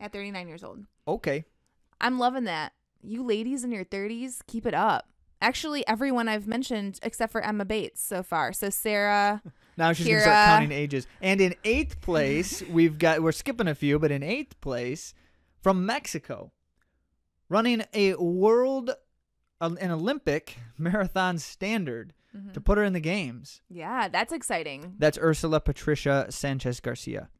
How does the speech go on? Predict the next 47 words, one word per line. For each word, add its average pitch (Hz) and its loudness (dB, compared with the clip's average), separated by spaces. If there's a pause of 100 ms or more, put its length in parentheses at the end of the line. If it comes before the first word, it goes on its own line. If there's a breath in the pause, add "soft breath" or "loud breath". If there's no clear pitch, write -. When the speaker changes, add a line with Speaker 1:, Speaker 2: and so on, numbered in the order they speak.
Speaker 1:
Mm-hmm. 196 -8 (600)
Speaker 2:
Incredible. - -14 (200)
Speaker 1:
So - -6
now 277 2
let's 554 -2
talk 427 -4
about 381 -2
the 247 -6
men's 190 -6
race, 156 -6
Zach, 139 -6
because 220 0
Speaker 2:
Oh, - 4
Speaker 1:
the 269 4
Speaker 2:
yeah. - 2
Speaker 1:
winner 370 0 (180)
was 349 0
a 330 -2
bit 220 -4
of 294 -4
a 480 -2
surprise. - -8
Speaker 2:
Yeah. 381 -4
Well, 254 -2
when 233 -4
you 226 -2
run 233 -2
a 214 -4
two - -6
and 180 -2
a 175 -2
half 165 -2
minute 156 -6
P 151 -6
R 135 0
to 139 -10
win 139 -8
a 139 -10
major 135 -4
marathon 135 -4
like 117 -8
this, - -8
that, 139 -4
uh, 131 -2
that 139 -2
would 135 -10
count. 170 -6